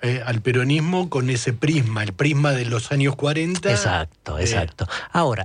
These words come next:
Speaker 2: en la clave del antagonismo político, yo
Speaker 1: Mm.
Speaker 2: entiendo que efectivamente, qué sé yo, eh, a un antagonista le puedes decir muchas cosas, ¿no? Cuando estás antagonizando políticamente, entonces le puedes decir facho.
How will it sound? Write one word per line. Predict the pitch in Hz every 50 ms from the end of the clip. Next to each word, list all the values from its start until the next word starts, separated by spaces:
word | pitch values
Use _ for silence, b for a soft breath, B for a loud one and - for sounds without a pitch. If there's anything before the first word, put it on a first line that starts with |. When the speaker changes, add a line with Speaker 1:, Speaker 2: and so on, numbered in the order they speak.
| -
Speaker 2:
en | - 135 139
la | 143 147
clave | - 220 226 226 170
del | 117 101 92
antagonismo | 90 90 87 87 85 87 90 101 110 104 101 98 90
político, | 82 87 87 87 85 78 76 - 73 73 - 78 80 76 76 - - -
yo | 117 117
Speaker 1:
Mm. | 156 107
Speaker 2:
entiendo | 95 95 92 85 80 73 71 71 - - -
que | - -
efectivamente, | 73 - 92 87 - 107 95 87 90 95 95 98 -
qué | - -
sé | - - 73
yo, | 73 - - - - - - _ - - -
eh, | - - - - - -
a | 80 - -
un | - 95 92
antagonista | 87 87 87 92 98 101 101 95 - - 113
le | 107 85
puedes | - 80 78 76
decir | 73 76 - - 87 80
muchas | 78 80 80 - -
cosas, | - - 127 107 95 87 71 71
¿no? | 80 82
Cuando | 80 80 71
estás | 73 - - 80 80 80
antagonizando | 82 76 73 - 82 80 78 80 - 92 87 85 82
políticamente, | 92 - 80 80 95 92 92 90 87 87 87 -
entonces | 78 - - 80 85
le | 85 82
puedes | - 80 78
decir | - - - - 76
facho. | - - 104 87 78 76 - - - -